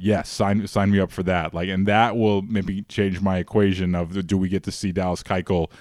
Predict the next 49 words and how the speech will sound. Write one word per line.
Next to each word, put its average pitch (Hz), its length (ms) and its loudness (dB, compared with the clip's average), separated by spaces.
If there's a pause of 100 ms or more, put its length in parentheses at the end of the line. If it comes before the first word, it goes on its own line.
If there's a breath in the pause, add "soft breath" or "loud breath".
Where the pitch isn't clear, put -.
(280 loud breath)
uh, 90 180 -2
where 107 400 4
in 101 140 -2
a, 104 60 0
in 95 180 -4
a, 92 140 0
in 90 180 -6
a, 87 100 -2 (160)
you 95 140 -10
know, 85 300 -6
in 90 160 -6
a 82 400 -6
playoff 110 320 2
rotation 101 500 0
do 85 100 -4
we 87 80 -2
get 87 160 -4
to - 80 -16
see 104 200 -2
him? 80 280 -4
When 104 260 2
do 95 80 0
we 87 100 -2
get 80 140 -8
to - 80 -18
see 87 180 -8
him? 71 180 -10 (260 loud breath)
Because 92 320 0
against 110 320 -2
a 107 60 2
good 107 180 0
team 117 240 4
like 110 200 2
that, 113 280 0 (320 loud breath)
yeah, 85 380 -2
sign 104 260 2
me 104 120 6
up 92 80 2
for 98 100 -4
more 87 200 0
of 82 40 0
that, 85 240 -4
please. 76 400 -8
Uh, 90 220 -4 (500)
pitching 120 240 0
staff 113 360 0
finishing 110 420 0
off 107 240 0
here. 104 260 2